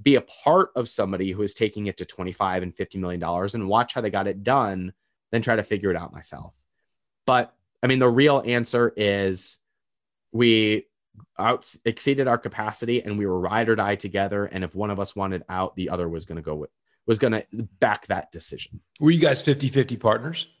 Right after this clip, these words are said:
Speaker 1: Yes, we were.
Speaker 2: So what was your next step? So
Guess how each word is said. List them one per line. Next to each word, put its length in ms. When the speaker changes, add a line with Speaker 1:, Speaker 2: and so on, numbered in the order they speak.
Speaker 1:
Yes, 280
we 60
were. 200
Speaker 2:
So 800
what 180
was 160
your 80
next 220
step? 320
So 340